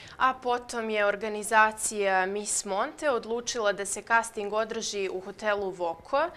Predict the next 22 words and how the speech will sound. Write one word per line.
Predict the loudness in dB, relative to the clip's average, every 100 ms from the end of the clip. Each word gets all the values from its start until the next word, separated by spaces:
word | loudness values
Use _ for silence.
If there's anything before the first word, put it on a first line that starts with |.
| -14 -18 -12 -2
e, | 0 0
gdje | 2 0
smo | 0 -2
bile | -4 -2 -2 -4 -4
pozvane | 0 0 0 -4 -2 -2 -2 -2 -4
i | -4
na | -4
tom | -2 -2 0
castingu | 0 0 -2 -4 -4
su | -4 -2 0
odlučili | -2 -2 -6 -4 -2 -2 0 0 -2 -10 -12
na | 0 2
osnovu | 2 2 -2 -2 0
prethodnih | 2 2 0 -6 -6 -12 -10
prijava | 0 2 2 -2
djevojaka, | -2 -2 0 0 0 -2 -2 -2
na | 0 0
osnovu | 0 -2 -2 -2 -2 -4 -4 -16 -8
njihovih | -6 -4 -2 -2 -2
angažmana | -4 -4 -6 -2 2 2 2
do | -4 -6
sada. | -6 -2 2 2 4 2